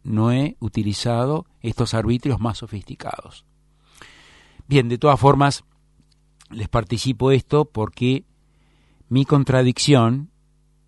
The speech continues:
que a la larga la voy a, esta controversia la voy a superar, porque me enfrenté a los aquelarres, dislates, despropósitos de la contemporaneidad líquida.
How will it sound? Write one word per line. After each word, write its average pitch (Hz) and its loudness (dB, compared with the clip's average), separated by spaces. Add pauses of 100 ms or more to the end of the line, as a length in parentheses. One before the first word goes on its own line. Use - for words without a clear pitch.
que 98 -6
a 92 -2
la 87 -6
larga 117 0
la 95 -4
voy 117 0
a, 90 -8 (520)
esta 104 -6
controversia 113 -2
la 90 -6
voy 95 -4
a 104 -2
superar, 135 0 (500)
porque 151 0
me 120 0
enfrenté 123 0
a 139 4
los 123 0
aquelarres, 117 -4
dislates, 113 -4
despropósitos 123 -4
de 90 -8
la 95 -10 (220)
contemporaneidad 101 -2
líquida. 98 -6